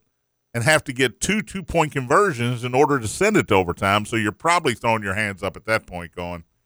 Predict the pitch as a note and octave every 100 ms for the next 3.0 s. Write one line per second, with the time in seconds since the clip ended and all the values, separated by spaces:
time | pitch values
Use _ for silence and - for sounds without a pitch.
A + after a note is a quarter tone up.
0 | _ _ B2+ G#2+ G2 E2+ F#2+ F#2 C#2 C#2
1 | F2 _ _ _ _ _ _ - A2 G#2+
2 | B2+ D3 - C#3 C#3 - C#3+ B2 A2+ G2+